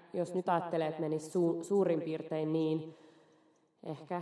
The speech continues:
suurimman osan suomalaisista elämässä, että on about kahdeksan tuntia vuorokaudesta unta ja kahdeksan tuntia töitä ja kahdeksan tuntia vapaa-aikaa. Et se on niinku se yksi kolmasosa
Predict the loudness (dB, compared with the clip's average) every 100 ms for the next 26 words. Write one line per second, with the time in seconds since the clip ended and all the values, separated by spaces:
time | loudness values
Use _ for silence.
0 | -6 -2 0 2 2 2 0 0 2 2
1 | 2 0 0 -4 -4 0 2 2 0 0
2 | 0 0 0 -2 -2 -4 -4 0 2 0
3 | 0 0 0 0 0 0 -2 -2 -2 -2
4 | -4 -8 -20 -20 -20 _ -2 0 0 -4
5 | -4 -4 -8 -10 -20 -20 -6 0 2 0
6 | 0 -4 -6 -16 -20 -20 _ _ -12 -8
7 | -8 -8 -8 -6 -2 -4 -4 -6 -6 -10
8 | -16 -6 -2 -2 -2 -6 -8 -6 -4 -2
9 | -2 -2 -4 -4 -2 -2 -2 0 0 0
10 | -2 -6 -8 -10 -4 0 0 0 -2 -4
11 | -14 -20 -20 -20 -20 -20 _ _ _ 0
12 | 0 2 6 8 6 4 -2 -2